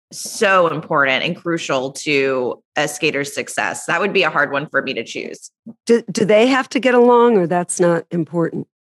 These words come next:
Speaker 1: I don't know if that's as important. I think it's, again, just the relationship with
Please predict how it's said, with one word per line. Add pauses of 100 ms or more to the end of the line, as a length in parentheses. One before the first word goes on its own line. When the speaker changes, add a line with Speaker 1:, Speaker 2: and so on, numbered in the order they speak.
(380)
Speaker 1:
I
don't
know
if
that's
as
important.
I
think
it's,
again,
just
the
relationship
with